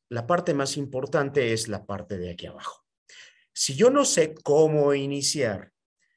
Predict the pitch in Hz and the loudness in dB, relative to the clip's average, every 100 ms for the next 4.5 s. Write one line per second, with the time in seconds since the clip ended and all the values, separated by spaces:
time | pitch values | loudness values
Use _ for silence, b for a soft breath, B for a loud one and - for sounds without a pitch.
0 | _ _ - 139 170 175 175 151 139 127 | _ _ -4 2 2 0 -6 -4 0 0
1 | 113 101 104 - - _ - - 143 143 | 0 -2 -4 -8 -12 _ -12 -6 -2 -2
2 | 143 135 - 123 117 113 123 127 131 127 | -2 -4 -6 -4 -2 -2 0 0 0 -2
3 | 117 98 98 - 101 98 - 107 104 123 | -2 -2 -4 -6 -8 -10 -6 -4 -2 -2
4 | 151 175 175 123 101 | 0 -2 -2 -6 -6